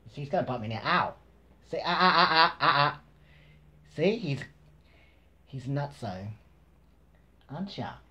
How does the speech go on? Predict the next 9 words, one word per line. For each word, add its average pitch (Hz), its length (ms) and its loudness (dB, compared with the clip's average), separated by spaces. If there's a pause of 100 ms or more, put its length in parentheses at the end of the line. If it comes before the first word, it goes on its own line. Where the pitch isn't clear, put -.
(500)
Tiger! 147 520 4 (1600)
He's 120 140 -8
a 117 40 -6
naughty 104 280 -8
boy. 78 360 -14 (2750)
He's 123 120 -10
gonna 165 180 0
get 196 180 10
me. 180 300 6